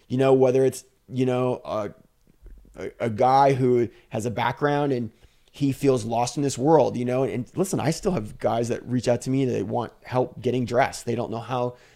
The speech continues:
because they've been viewed that if you care about how you look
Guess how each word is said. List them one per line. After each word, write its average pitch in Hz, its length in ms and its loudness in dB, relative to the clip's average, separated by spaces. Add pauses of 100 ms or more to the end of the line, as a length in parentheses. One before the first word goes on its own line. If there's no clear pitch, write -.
because 117 320 -2
they've 127 320 2
been 131 200 4
viewed 127 360 4
that 113 100 -2
if 104 100 -8
you 113 100 -6
care 147 640 0 (440)
about 120 200 0
how 131 180 2
you 123 220 2
look 127 460 0